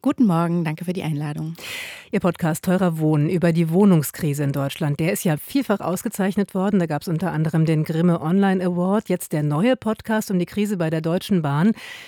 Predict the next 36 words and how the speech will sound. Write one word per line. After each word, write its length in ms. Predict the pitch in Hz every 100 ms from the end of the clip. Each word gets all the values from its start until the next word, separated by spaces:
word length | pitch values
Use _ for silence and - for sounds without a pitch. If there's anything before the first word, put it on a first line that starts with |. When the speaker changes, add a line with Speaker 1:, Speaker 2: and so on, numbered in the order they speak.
| -
Speaker 2:
Warum 420 | 175 165 185 277
ist 140 | 294 -
Ihnen 180 | 269 220
dieses 320 | 226 220 -
Thema 400 | - 226 220 208
so 340 | 185 180 196 156
wichtig? 560 | 143 - - 135 -
Weil 160 | 170 180
das 240 | 190 -
in 260 | - 190 -
allen 280 | 175 208 233
Lebensbereichen 720 | 202 220 - 196 165 202 202
irgendwie 320 | 196 202 190
zu 160 | - 180
spüren 480 | - 170 170 226 208
ist, 340 | 269 - -
die 220 | 208 190
Folgen 400 | - 180 196 214
der 80 | 185
Bahnmisere? 580 | 170 185 208 208 233 302 - _ _ _ -
Speaker 1:
Ja, 260 | 214 233 302
schon. 300 | 277 233 160
Also 320 | 175 180 180
das 240 | 185 -
war 180 | 180 202
uns 220 | 196 -
nach 160 | 185 185
Teurer 400 | 190 196 196 170
Wohnen 240 | 196 226
wichtig, 440 | 220 - 269 247 -
dass 280 | 208 -
wir 100 | 202
wieder 160 | 185 185
ein 140 | 180
Thema 340 | - 190 220 190
anfassen, 640 | 208 - 190 - 190 190